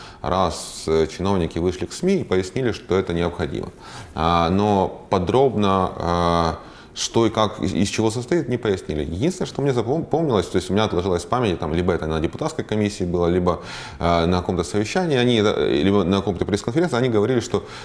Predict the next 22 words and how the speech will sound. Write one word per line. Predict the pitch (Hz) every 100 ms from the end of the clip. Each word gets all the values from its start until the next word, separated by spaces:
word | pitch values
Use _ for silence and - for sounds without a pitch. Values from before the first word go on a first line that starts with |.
| -
четырех | - - 123 98
гривен | 139 185 101
будет | 113 -
вполне | - 104 120
достаточно, | 92 - 156 156 110 104 90 78 - - - - - - -
и | 98 101
фактически | 92 87 117 104 -
электротранспорт | 87 95 80 110 107 82 -
выйдет | 80 104 90 -
на | 85 90 87 -
окупаемость | - 85 - 82 62 57 - -
или | 80
что | 78 - 90
такое. | 95 85 67
По | 82
крайней | 101 101
мере, | 90
он | 90 -
отложил | 87 82 85 90
это | - -
в | 73
голове. | 78 57